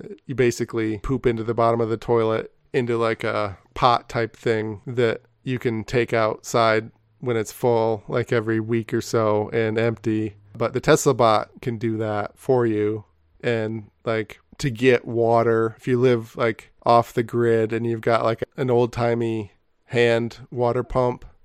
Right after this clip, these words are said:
like a well pump, the Tesla bot could do that. So you wouldn't need, like, a electronic well that can freeze and cause problems and burn out the motor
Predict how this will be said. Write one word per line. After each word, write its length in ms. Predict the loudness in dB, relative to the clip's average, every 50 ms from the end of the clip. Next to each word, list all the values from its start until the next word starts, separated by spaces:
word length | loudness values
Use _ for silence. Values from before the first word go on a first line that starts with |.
| _ _ _ _ -10
like 140 | -6 -4 -2
a 80 | -2
well 320 | 0 2 2 4 4 4 2
pump, 420 | 2 0 -2 -2 -2 -4 -8 -14 -20 -20 -20 -20 _ -20 _ _ _ -8
the 80 | -8 -6
Tesla 360 | -2 -2 -2 -2 0 -2 -2
bot 280 | 0 2 0 0 0 -2
could 140 | -4 -6 -4
do 140 | -4 -2 0
that. 260 | 0 0 0 -2 -2
So 100 | -4 -4
you 120 | -2 2
wouldn't 240 | 2 2 2 2 0
need, 380 | 0 0 0 0 -2 -4 -8 -18 _ _ -6
like, 320 | -4 -2 -2 -4 -6 -12 -8 -2
a 420 | 0 0 0 0 -2 -4 -6 -12 _ -6
electronic 800 | -2 0 0 0 -2 -2 -2 0 0 2 2 0 -2 -4 -6 -16 -20 _
well 640 | -8 -2 0 0 2 2 2 2 0 0 -2 -4 -10 _ _ _ -2
that 280 | 0 0 0 0 -2 -6
can 280 | -4 -4 -4 -4 -6
freeze 560 | -8 -4 -2 -2 0 0 -2 -2 -4 -4 -4 -4
and 360 | -4 -4 -6 -8 -10 -12 -8
cause 300 | -4 -2 0 0 -2 -4
problems 720 | _ -2 0 2 2 2 0 -2 -2 -2 -2 -6 -6 -4
and 300 | -4 -4 -4 -4 -8 -10 -12 -14 -10
burn 320 | -4 0 0 2 2 2
out 200 | 0 0 -2 -2
the 80 | -4 -4
motor 520 | -4 -2 -2 -2 0 0 0 0 -2